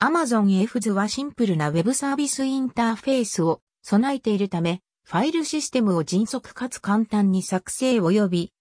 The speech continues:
設定できます。このサービスは、お客様に代わって、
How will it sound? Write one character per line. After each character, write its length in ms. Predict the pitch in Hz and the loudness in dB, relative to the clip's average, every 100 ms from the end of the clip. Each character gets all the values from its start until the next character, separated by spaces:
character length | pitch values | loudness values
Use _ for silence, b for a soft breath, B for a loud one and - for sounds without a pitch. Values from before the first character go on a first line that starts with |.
| _ | _
設 280 | - 190 185 _ | -6 -4 -4 _
定 160 | 254 240 | -6 -4
で 120 | 220 | -2
き 120 | - | -2
ま 160 | 151 151 | -2 -4
す。 260 | - - _ _ _ _ - | -8 -14 _ _ _ _ -4
こ 140 | 202 | 0
の 140 | 277 | 0
サ 220 | 302 311 294 | 0 0 0
ー 60 | |
ビ 100 | 226 | 0
ス 160 | - 170 | -2 -2
は、 200 | 165 - _ _ 160 | -2 -2 _ _ -4
お 80 | |
客 240 | - 269 - | -2 -2 -2
様 280 | 320 311 240 | -4 0 0
に 120 | 185 | 0
代 180 | 185 180 | 0 -2
わ 80 | |
っ 60 | 190 | -2
て、 320 | - 175 165 | -2 -4 -4